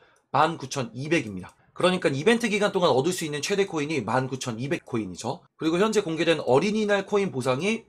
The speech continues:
구백 개가 추가가 됩니다. 그러면 본캐가 얻을 수 있는 최대 코인은 구백 개를 추가해서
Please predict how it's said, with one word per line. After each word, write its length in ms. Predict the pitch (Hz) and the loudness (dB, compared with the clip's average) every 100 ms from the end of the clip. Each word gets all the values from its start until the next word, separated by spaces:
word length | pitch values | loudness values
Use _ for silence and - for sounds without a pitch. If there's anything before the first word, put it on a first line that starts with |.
| _ | _
구백 320 | - 143 196 | -12 4 6
개가 300 | 190 135 117 | 6 -2 -2
추가가 360 | - 170 190 160 | -4 -2 0 0
됩니다. 420 | 117 110 - - _ _ _ | 0 -6 -8 -14 _ _ _
그러면 260 | 185 208 - | 2 2 2
본캐가 420 | 170 196 226 220 | 0 2 4 6
얻을 200 | 170 190 | 6 4
수 160 | 196 | 2
있는 200 | 185 185 | -2 -2
최대 220 | 185 196 190 | 0 0 0
코인은 380 | 170 160 190 | 0 0 -2
구백 240 | 131 147 151 | -2 -4 -2
개를 180 | 151 135 | -4 -4
추가해서 720 | - 175 135 123 143 202 | 2 4 4 4 2 2